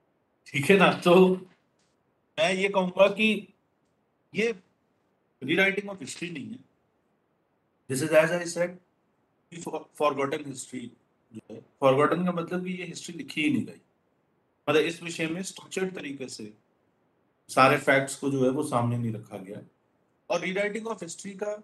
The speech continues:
मुझे एक चीज़, लेकिन मैं फिर भी, और मैं ये भी मानता हूँ कि rewriting of history होनी चाहिए, क्योंकि जो हिस्ट्री हम पढ़ रहे हैं, वो हिस्ट्री वेस्टर्न थॉट प्रोसेस की है, वो हिस्ट्री कॉलोनियल फ्रेमवर्क वालों की है,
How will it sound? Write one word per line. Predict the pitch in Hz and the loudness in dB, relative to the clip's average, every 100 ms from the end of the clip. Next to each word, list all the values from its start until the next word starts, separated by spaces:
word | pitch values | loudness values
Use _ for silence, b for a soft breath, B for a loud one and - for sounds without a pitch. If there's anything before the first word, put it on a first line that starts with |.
| _ _ _ _ _ _ _ | _ _ _ _ _ _ _
मुझे | 147 196 | 2 4
एक | 202 | 4
चीज़, | 208 190 180 _ _ - | 0 -6 -8 _ _ 0
लेकिन | 160 170 202 | 4 4 4
मैं | 190 190 | 2 0
फिर | 196 | -6
भी, | - 202 165 | -6 -10 -10
और | 156 185 | -4 -2
मैं | 208 | -2
ये | 185 185 | -4 -6
भी | 214 | -4
मानता | 196 165 _ 156 | -8 -8 _ -12
हूँ | 156 | -12
कि | 170 208 | -14 -14
rewriting | 196 160 180 170 180 185 | -10 -2 -2 -2 -6 -10
of | |
history | 160 - 185 180 | -8 -10 -10 -10
होनी | 127 | -8
चाहिए, | 127 - - _ _ _ _ _ _ _ _ _ _ _ | -8 -10 -20 _ _ _ _ _ _ _ _ _ _ _
क्योंकि | 180 185 185 247 240 - _ 127 | 6 6 6 4 2 -4 _ -4
जो | 170 | -2
हिस्ट्री | 190 180 - 208 | -2 -4 -8 -8
हम | 180 175 | -6 -6
पढ़ | 147 135 | -4 -4
रहे | 120 113 | -6 -8
हैं, | 110 - - _ _ _ | -10 -14 -20 _ _ _
वो | 170 185 | -4 -4
हिस्ट्री | - - 202 220 _ _ _ _ _ _ - | -4 -12 -16 -16 _ _ _ _ _ _ 0
वेस्टर्न | 139 135 190 196 | 0 4 4 4
थॉट | 180 165 | 6 4
प्रोसेस | 165 165 170 165 - | 4 -4 -8 -10 -12
की | 175 | -12
है, | 180 | -10
वो | 185 180 | -8 -10
हिस्ट्री | 143 135 - 170 | -12 -14 -16 -12
कॉलोनियल | 180 180 - 143 143 160 | -12 -12 -2 0 0 -2
फ्रेमवर्क | 156 131 123 117 - | -6 -8 -8 -10 -10
वालों | 101 92 | -12 -12
की | 90 | -18
है, | _ | _